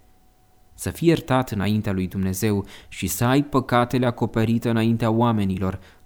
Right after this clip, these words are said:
este o a doua aplicație pentru sfinți. De aceea,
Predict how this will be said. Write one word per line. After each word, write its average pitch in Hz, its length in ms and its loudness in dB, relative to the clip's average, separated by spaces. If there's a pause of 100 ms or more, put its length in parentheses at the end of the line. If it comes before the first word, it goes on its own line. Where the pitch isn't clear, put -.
(120)
este 107 300 0
o 101 140 2
a 95 80 2
doua 104 320 0
aplicație 87 680 -6
pentru 82 300 -6
sfinți. - 600 -8 (580)
De 82 120 -6
aceea, - 560 -6